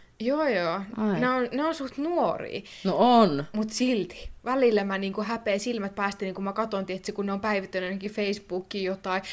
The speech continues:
Speaker 1: Ja sit meidän iskä pitää siellä Facebooki-, niinku sen Facebook-feedillä jotain koronatukiryhmää. <laughs> Niin oikeesti mä en
Speaker 2: Koronatukiryhmä.
Speaker 1: <laughs> Joo,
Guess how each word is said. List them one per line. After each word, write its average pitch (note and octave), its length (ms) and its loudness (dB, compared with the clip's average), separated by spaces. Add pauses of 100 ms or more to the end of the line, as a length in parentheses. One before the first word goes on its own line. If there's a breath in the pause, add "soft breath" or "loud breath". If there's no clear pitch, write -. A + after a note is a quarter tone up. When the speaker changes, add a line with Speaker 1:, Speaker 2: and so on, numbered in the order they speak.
(160 loud breath)
Speaker 1:
Ja A3+ 60 0
sit A3 140 -2
meidän G#3+ 240 4
iskä A3+ 240 -2
pitää F#3 300 -6
siellä F#3+ 240 -4
Facebooki-, F#3+ 520 -4 (280 loud breath)
niinku G3 320 0
sen G#3+ 180 2
Facebook-feedillä F#3+ 760 0
jotain F#3+ 240 -2
koronatukiryhmää. F#3 1080 -2 (120)
<laughs> C4 100 -8
Niin D4+ 260 0
oikeesti D#4+ 640 6
mä G4+ 80 0 (120)
en F#4+ 100 2 (800 loud breath)
Speaker 2:
Koronatukiryhmä. A3+ 1300 10
Speaker 1:
<laughs> - 1400 -2
Joo, B4 260 10